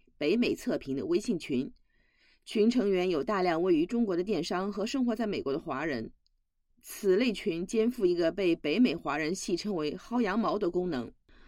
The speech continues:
中国商家把自己的产品介绍发到群里，对产品感兴趣的买家和卖家对接上之后，买家在亚马逊买下该产品，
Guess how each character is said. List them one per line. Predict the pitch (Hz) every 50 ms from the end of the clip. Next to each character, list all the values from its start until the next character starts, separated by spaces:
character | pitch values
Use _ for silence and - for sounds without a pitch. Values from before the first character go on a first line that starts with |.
| - - -
中 | - 269 262
国 | 220 214 240
商 | - 247 226 247
家 | 254 226 214 208 214
把 | - 170 147 -
自 | - 220 196
己 | 165 160 147
的 | 139
产 | - - 156 147 220
品 | - - 185 147 143 151
介 | 160 - 185 170
绍 | - - 156 156
发 | - 170 170
到 | 160 143 147
群 | - - 131 147 165
里， | 147 120 - _ _ _ _ _ _ _ _
对 | - 202 185 165
产 | 160 - 202 156 196
品 | 208 175 202
感 | - 156 -
兴 | - - 208 214
趣 | - - -
的 | 185 160
买 | 156 117 -
家 | - - 160 175 185 202
和 | - - 214
卖 | 226 240 190 170
家 | 170 160 151 170
对 | - 208 180
接 | 165 - 190 240
上 | - 202 156
之 | 175 - 202
后， | - 214 170 - - _ _ _ _ _ _ _ _ _ _ _ _ -
买 | - 165 156
家 | 156 185 175 180 185
在 | - 196 190
亚 | 202 175
马 | 160 135 131
逊 | - - 190 165
买 | 160 156 127 -
下 | - - 208 170 147
该 | - 165 165
产 | 170 - 180 131 151
品， | 165 - - -